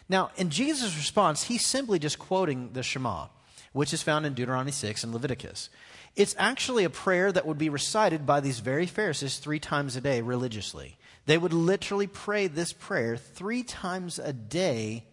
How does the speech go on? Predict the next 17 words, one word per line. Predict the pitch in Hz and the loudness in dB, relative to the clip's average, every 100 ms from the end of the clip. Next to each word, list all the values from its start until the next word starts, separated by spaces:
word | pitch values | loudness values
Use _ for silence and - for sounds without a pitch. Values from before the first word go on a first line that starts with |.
| - | -10
in | 120 127 | -8 -4
their | 127 | -4
regular | 117 98 90 98 107 | -6 -8 -8 -6 -4
life, | 151 - - - | -4 -6 -12 -14
everyday | 104 101 107 | -10 -8 -6
life. | 135 - - - - - - | -6 -8 -12 -18 -18 -18 -8
So | - 214 | 0 2
you | 190 254 | 2 2
might | 311 269 185 | 4 4 4
assume | 139 - 269 202 | 2 -2 -2 0
that | 160 | 0
when | 156 190 | 0 -2
he | 170 233 | -2 -2
says | - - 233 269 - | 0 2 2 2 0
this | 226 - | -2 -2
to | - | -4
them, | 151 135 214 127 120 | -4 2 2 2 0